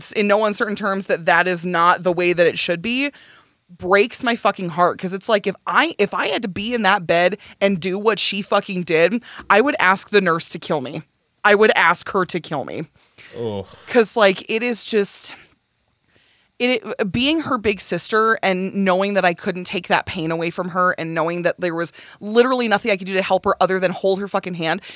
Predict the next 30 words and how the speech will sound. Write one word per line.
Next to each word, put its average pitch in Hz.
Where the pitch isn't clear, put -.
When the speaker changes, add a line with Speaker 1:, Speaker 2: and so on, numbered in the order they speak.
Speaker 1:
Steven, 294
at 247
one 240
point, 311
she, 240
like, 208
she -
lost 190
grip. 180
Like, 208
she -
was 214
squeezing 226
so 208
hard 190
for 180
so 185
fucking 175
long. 165
She's 185
like, 170
"I'm 185
so 156
tired. 139
I 208
can't 220
fucking 185
do 160
this 151
anymore." 143